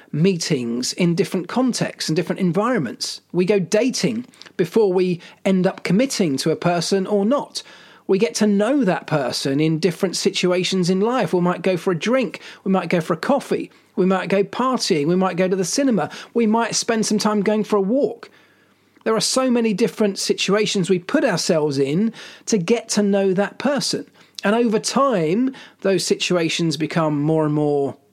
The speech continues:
intense or involved. The connections we build are become deeper and stronger, and we get to know more about the person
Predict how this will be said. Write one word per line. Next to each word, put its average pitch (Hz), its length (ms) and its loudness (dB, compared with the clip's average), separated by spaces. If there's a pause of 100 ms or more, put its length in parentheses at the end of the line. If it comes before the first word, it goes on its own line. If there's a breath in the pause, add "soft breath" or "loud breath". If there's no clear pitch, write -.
(260)
intense 175 540 -2
or 160 100 2
involved. 131 580 -2 (400 loud breath)
The 156 80 -2
connections 175 760 0
we 160 140 2
build 156 380 0
are 151 60 0
become 151 400 0
deeper 175 500 -2 (100)
and 156 180 0
stronger, 156 540 0 (220 loud breath)
and 190 100 0
we 190 80 4
get 202 180 0
to 196 100 0
know 190 200 2
more 226 380 2
about 156 340 0
the 160 80 -6
person 190 800 -2